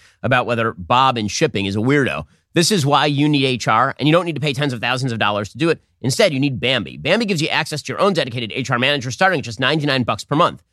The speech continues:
This person is available to you by phone, email, and real-time chat. They'll help you run employee onboardings, terminations, and performance reviews. With Bambee's H R autopilot feature, you can automate important H R practices like setting policies, employee training, and feedback procedures. All of Bambee's H R managers are based in the United States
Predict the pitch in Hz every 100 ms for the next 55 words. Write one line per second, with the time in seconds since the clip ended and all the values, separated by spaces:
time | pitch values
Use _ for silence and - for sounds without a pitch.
0 | _ - 147 226 185 196 151 156 226 127
1 | 95 101 85 92 185 196 190 156 151 110
2 | 127 107 110 123 123 190 113 - _ -
3 | 110 147 147 147 135 117 135 117 139 165
4 | 160 151 - 208 151 131 131 117 117 -
5 | 95 90 117 123 135 69 - _ - 123
6 | 214 190 135 - 208 180 151 143 120 127
7 | 131 262 240 165 135 143 - 196 165 143
8 | 143 247 208 131 151 127 117 117 135 117
9 | 113 - 202 143 104 107 117 - 185 151
10 | 143 113 113 120 113 98 92 90 143 139
11 | 185 69 58 - _ _ - 240 226 180
12 | 156 92 - 160 156 139 131 127 120 113
13 | 202 220 104 110 95 90 - 165 160